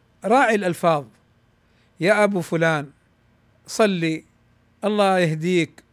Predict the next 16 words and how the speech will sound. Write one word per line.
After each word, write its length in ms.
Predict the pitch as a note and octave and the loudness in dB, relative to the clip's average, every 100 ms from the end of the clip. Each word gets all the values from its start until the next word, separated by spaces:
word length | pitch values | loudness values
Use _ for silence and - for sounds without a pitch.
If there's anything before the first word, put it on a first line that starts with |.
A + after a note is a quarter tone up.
| _ _ _ _ _ _ _ - | _ _ _ _ _ _ _ -14
صلي 440 | - A3+ A3 G3+ | 0 0 4 4
بصلاتك 600 | F#3+ E3+ G#3 G#3 F#3+ F3 | 2 2 4 4 2 -2
يكون 260 | F#3 G#3 F#3 | -2 -2 0
خير 260 | G#3 G3+ | 2 4
لنا 180 | F#3 F3+ | 4 0
كلنا، 560 | F3 G3 F3+ E3 D#3 - _ _ _ _ _ _ _ - | 0 -2 0 -2 -6 -12 _ _ _ _ _ _ _ -8
ويكون 260 | F3 A3+ | -4 -2
خير 220 | G#3+ A3 G3+ | 2 2 2
لأولادك. 800 | G#3 F#3+ F#3+ F#3 E3+ E3 - - _ _ _ _ _ _ _ | 2 4 4 4 2 -4 -8 -20 _ _ _ _ _ _ _
صلي، 600 | - A#3 G#3+ G3+ G3 F#3 _ _ - | 0 2 4 6 4 2 _ _ -6
أنا 220 | G#3 A3 F#3+ | -2 0 0
أحب 220 | G#3+ F#3 | -2 0
لك 180 | G3+ G3+ | 0 0
الجنة." 520 | F3 G3+ F3+ E3+ E3 _ _ _ - | 0 -2 -2 -6 -8 _ _ _ -10
ب-، 240 | A#3 C#4+ A#3 | -4 -4 4
بهدوء، 500 | A#3+ A#3+ B3+ G#3 | 4 6 4 0